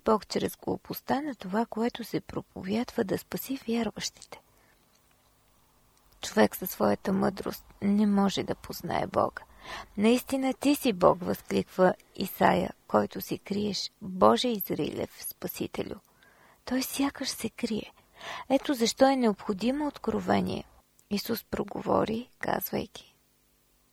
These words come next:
„Благодаря ти, Отче, Господи на небето и земята,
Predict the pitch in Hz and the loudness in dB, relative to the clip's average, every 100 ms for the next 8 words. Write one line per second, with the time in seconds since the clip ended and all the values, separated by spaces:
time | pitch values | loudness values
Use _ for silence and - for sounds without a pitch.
0 | 180 214 202 196 220 226 240 220 208 - | 0 2 2 2 4 4 2 -2 -4 0
1 | 202 202 - - - - 202 208 - - | 0 0 -6 -6 -8 -4 2 2 0 -8
2 | 185 190 185 185 175 196 - 170 - - | -4 -2 -2 -2 0 -2 0 -4 -4 -6
3 | 139 107 - - | -4 -4 -6 -10